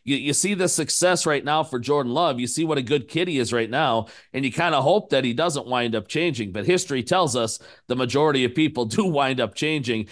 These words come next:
You would just, you would just kinda cross your fingers as a Packer fan if you know, and, and Packer Nation,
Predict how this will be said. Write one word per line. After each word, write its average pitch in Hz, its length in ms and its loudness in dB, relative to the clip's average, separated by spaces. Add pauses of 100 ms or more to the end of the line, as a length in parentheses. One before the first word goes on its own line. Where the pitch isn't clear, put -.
(160)
You 143 160 0
would 175 100 4
just, 143 320 -2
you 170 140 2
would 156 100 2
just 139 160 -6
kinda 147 200 0
cross 147 360 2
your 131 80 -2
fingers 139 400 -4
as 120 140 -2
a 117 60 -6
Packer 143 400 0
fan 123 300 -2
if 107 140 -6 (300)
you 123 120 0
know, 131 160 4
and, 120 140 2
and 120 220 -2
Packer 135 340 -2
Nation, 117 540 -2